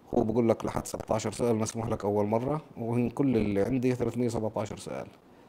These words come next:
فاعمل حسابك مش تصير مية مية. من بينهم أنا مثلًا بدي ماسكولوسكليتال وإندوكراين ويورينري على سبيل المثال، مسموح لي تسع أسئلة جنريت تيست.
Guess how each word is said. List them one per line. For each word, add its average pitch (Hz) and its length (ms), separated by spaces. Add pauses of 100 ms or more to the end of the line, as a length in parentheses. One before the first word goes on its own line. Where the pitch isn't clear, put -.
(320)
فاعمل 113 300
حسابك 107 380
مش 104 160
تصير 123 260
مية 123 260
مية. 117 340 (1300)
من 117 220
بينهم 160 580
أنا 147 120
مثلًا 143 160
بدي 131 260
ماسكولوسكليتال 127 840 (580)
وإندوكراين 127 880 (180)
ويورينري 107 560 (1000)
على 98 80
سبيل 110 280
المثال، 92 400
مسموح 107 300
لي 107 100
تسع - 340
أسئلة 131 420
جنريت 113 460
تيست. - 200